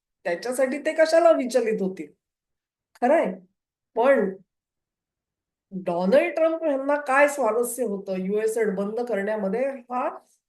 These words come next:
फार मोठा प्रश्न आहे आणि त्याच्यासाठी मी एक वेगळा व्हिडिओ बनवतेय, तो तुम्ही जरूर बघा. हा व्हिडिओ तुम्हाला आवडला असेल अशी आशा करते. मी आजारी आहे, तुम्हाला व्हिडिओमधूनच लक्षात येईल. मी शक्यतो प्रयत्न करते आहे व्हिडिओ बनवण्याचा.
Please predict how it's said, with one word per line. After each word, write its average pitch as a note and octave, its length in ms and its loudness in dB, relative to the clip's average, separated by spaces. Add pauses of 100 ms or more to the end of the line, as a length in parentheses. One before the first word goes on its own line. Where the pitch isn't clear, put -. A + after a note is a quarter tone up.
(100)
फार D#4+ 240 6
मोठा E4+ 200 4
प्रश्न B3+ 400 0
आहे B3 440 2 (260)
आणि A#3+ 200 0
त्याच्यासाठी A#3 520 -2
मी A#3 160 0
एक A3+ 140 -2
वेगळा G3+ 280 0
व्हिडिओ G#3 460 2
बनवतेय, F#3+ 540 -2
तो G#3+ 240 -8
तुम्ही G3 200 -6
जरूर A3+ 500 -2
बघा. G#3+ 260 -2 (1800)
हा A3 100 -2
व्हिडिओ A3+ 400 2
तुम्हाला B3 260 2
आवडला A3 460 2
असेल A#3+ 260 0
अशी A3 200 -2
आशा G3+ 320 -4
करते. A#3+ 420 0
मी A3+ 160 -2
आजारी A3+ 540 2
आहे, A3+ 240 4
तुम्हाला A3 420 -2 (480)
व्हिडिओमधूनच A3+ 760 2
लक्षात A#3 500 -2
येईल. A#3 460 -4
मी G#3+ 300 -4
शक्यतो A#3+ 640 0
प्रयत्न A#3+ 400 2
करते B3 320 2
आहे A#3 220 4
व्हिडिओ A3 400 6
बनवण्याचा. G#3 460 0